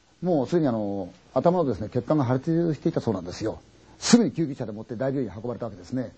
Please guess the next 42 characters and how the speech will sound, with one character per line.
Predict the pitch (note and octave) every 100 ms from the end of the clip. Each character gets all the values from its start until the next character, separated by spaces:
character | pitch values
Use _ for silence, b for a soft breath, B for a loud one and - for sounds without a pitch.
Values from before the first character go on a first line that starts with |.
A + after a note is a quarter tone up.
| _ _ _ _ -
も | E3
う | C#3
そ |
の | F3+
段 | E3+ D#3+
階 |
で | D#3
も | D3+
っ |
て | -
手 | -
術 | C#3
で | G2+
す | A2
よ |
ね。 | B2 - B B
も | C#3+
う |
死 | B2+
ん | G3+
で | G#3+
い |
て | F#3
も | B2
お |
か | A2+
し | B2+
く | B2
な |
い | C3+
と |
い | G#2+
う |
状 | G#2+
況 | G2+
だ | G2
っ |
た | F#2+
ん |
で |
す | -
ね。 | D3+ F#2+